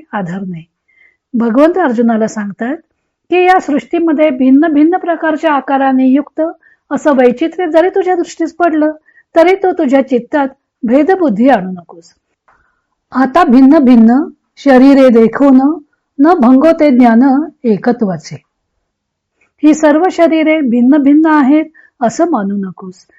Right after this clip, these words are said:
कारण मन, बुद्धी, महाभूते याने युक्त अशी अष्टधा प्रकृती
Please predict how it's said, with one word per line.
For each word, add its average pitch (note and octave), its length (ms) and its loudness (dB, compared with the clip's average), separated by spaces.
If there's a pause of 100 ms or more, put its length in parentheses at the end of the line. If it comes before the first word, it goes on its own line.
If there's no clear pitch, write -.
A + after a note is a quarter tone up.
(160)
कारण C4 400 2 (400)
मन, D4+ 160 2
बुद्धी, D#4 840 -2
महाभूते C4+ 840 -2 (120)
याने B3 300 0
युक्त C4+ 340 -4 (500)
अशी D4+ 220 -4
अष्टधा D#4 480 -2
प्रकृती D4 640 -4